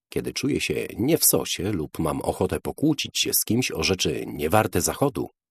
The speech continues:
wtedy wiem, że potrzeba mi mojego przeganiacza smutków. Wtedy udaję się w miejsce, gdzie nikomu nie będę przeszkadzać i śmieję się długo i serdecznie. Jeśli nie mogę znaleźć nic naprawdę zabawnego,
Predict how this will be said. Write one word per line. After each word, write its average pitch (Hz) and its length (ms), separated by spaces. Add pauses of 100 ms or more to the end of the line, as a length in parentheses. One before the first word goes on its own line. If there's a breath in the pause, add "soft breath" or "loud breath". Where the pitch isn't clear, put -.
(120)
wtedy 165 280
wiem, 110 400
że 71 160
potrzeba 87 500
mi 87 120
mojego 85 380
przeganiacza 85 680
smutków. - 640 (560)
Wtedy 101 340
udaję 95 380
się 101 160
w 87 80
miejsce, 110 640
gdzie 123 320
nikomu 170 400
nie 160 120
będę 139 260
przeszkadzać - 840 (320)
i 117 300
śmieję - 540
się 82 140
długo 98 520
i 73 120
serdecznie. - 760 (880)
Jeśli 67 340
nie 73 160
mogę 101 240
znaleźć 87 540
nic 127 420
naprawdę 180 460
zabawnego, 76 640